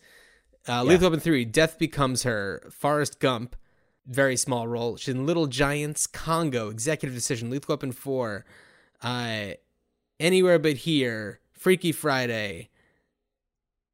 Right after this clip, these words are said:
Speaker 1: A few other things sprinkled here and there. But
Speaker 2: She, like, pops up in a few movies, and
Speaker 1: Yeah.
Speaker 2: then in a couple of movies, she has a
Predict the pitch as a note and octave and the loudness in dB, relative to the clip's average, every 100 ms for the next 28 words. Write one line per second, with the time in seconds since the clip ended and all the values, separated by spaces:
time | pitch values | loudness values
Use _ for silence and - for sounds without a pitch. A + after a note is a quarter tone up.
0 | _ _ _ _ - - A#3+ G3 D#3 C#3+ | _ _ _ _ -8 2 4 6 4 2
1 | C#3 B2+ A#2+ - D3+ B2+ B2 A#2 A2 B2 | 0 2 0 0 0 -2 -4 -6 -6 -4
2 | A#2 A#2 A2+ A#2 A#2 A#2+ E4+ B3 - - | -4 -6 -6 -6 0 4 6 6 2 -2
3 | - F#3 G3+ - D3+ E3+ - E3 F3 - | 4 6 4 6 6 6 4 2 2 4
4 | F3 F3+ F#3 F#3+ F3+ A#2+ C3+ D3 F#3+ G#3+ | 4 8 8 8 4 4 4 4 2 2
5 | F3 A#2+ A#2 A#2 D3 D#3 E3 F3 D#3+ - | 2 2 0 2 2 4 4 4 0 -2
6 | D3 D3+ C3 B2+ - A#2 | 2 4 4 2 -2 -2